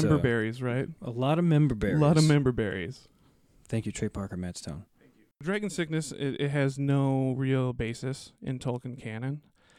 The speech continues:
Speaker 1: It does kinda play along with the most motif of, like, um, corruption and, like, the nature of evil kind of, like, cor-
Speaker 2: Yeah.
Speaker 1: corrupting good at, at all points and, like,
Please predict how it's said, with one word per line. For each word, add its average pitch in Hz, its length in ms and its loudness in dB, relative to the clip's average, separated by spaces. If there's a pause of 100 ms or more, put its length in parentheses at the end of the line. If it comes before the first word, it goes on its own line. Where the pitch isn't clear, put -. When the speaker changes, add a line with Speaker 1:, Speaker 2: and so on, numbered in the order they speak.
(180)
Speaker 1:
It 147 180 4
does 202 300 4
kinda 185 220 2
play 151 180 4
along 147 300 6
with 143 100 2
the 147 80 2
most 139 320 2
motif 135 540 0
of, 127 180 -4
like, 113 360 -2
um, 104 480 -6 (540)
corruption 135 840 0
and, 120 180 -4
like, 117 160 -6
the 123 100 -8
nature 117 420 -4
of 113 180 -8
evil 131 480 -2
kind 123 320 -6
of, 117 200 -8
like, 123 180 -2
cor- 160 60 6
Speaker 2:
Yeah. 85 280 2
Speaker 1:
corrupting 135 680 2
good 127 300 0
at, 120 200 -2
at 135 60 2
all 131 160 4
points 127 500 -2
and, 113 140 -4
like, 104 420 -10